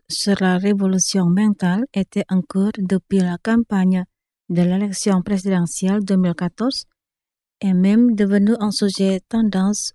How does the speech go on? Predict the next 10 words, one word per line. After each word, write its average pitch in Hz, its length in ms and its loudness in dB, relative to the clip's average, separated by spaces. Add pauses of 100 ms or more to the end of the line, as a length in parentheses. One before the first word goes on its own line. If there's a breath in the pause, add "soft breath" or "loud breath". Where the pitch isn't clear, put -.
aux 180 180 -2
réseaux 190 420 0
sociaux. 190 520 -2 (1080)
Dans 202 300 4
un 202 60 4
article 220 680 -2
dans 196 280 0
un 185 120 4
quotidien 190 500 -2
national, 180 640 -2